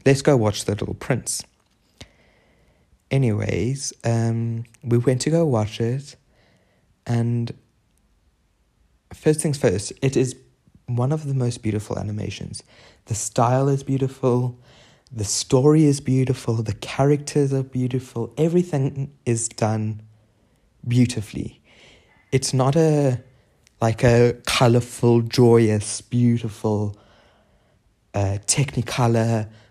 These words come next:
fun animation with so many f-, effects and stuff. It's quite a plain story. Um, that's a lie. There's a lot of fun effects in it.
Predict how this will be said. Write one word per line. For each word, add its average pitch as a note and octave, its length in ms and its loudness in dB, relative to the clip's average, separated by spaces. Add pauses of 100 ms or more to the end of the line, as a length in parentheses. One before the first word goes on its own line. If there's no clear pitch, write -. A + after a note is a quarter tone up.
fun A2 600 0
animation G#2+ 800 -4
with G#2 320 -6 (540)
so B2+ 360 0
many A#2+ 280 0
f-, G#2 220 -10
effects - 600 -2
and G#2 120 -4
stuff. G#2 460 -8
It's - 180 -4
quite D#3 400 -2
a C3 60 0
plain A#2 720 -2
story. G#2+ 640 -2 (800)
Um, G#2+ 720 -4 (1300)
that's - 240 0
a F#3+ 60 0
lie. G#2 380 0
There's B2+ 200 0
a C3+ 40 4
lot A#2+ 200 0
of A#2+ 100 0
fun G#2 200 -6
effects G2+ 440 -8
in - 100 -12
it. - 200 -12